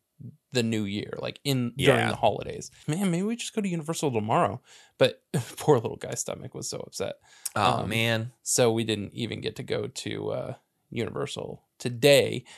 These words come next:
Speaker 1: We just laid around at home. At one point around three or four, I went out and ran a bunch of errands until about eight,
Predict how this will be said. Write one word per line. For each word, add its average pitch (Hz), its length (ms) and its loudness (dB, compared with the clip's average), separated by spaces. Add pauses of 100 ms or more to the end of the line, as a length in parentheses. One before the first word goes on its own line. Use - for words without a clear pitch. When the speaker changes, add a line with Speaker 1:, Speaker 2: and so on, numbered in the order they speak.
(120)
Speaker 1:
We 135 120 0
just 117 180 -2
laid 110 160 4
around 104 200 0
at 104 100 -4
home. 110 360 0 (300)
At 117 180 4
one 120 140 -2
point 113 240 -4
around 107 340 -4 (480)
three 113 220 -4
or 104 80 -2
four, 107 340 -4
I 107 40 -8
went 104 180 -6
out - 120 -8
and - 120 -8
ran 104 160 -8
a - 40 -8
bunch 104 200 -6
of - 120 -8
errands 107 380 -6
until 110 300 -6
about 107 340 -2
eight, - 300 -6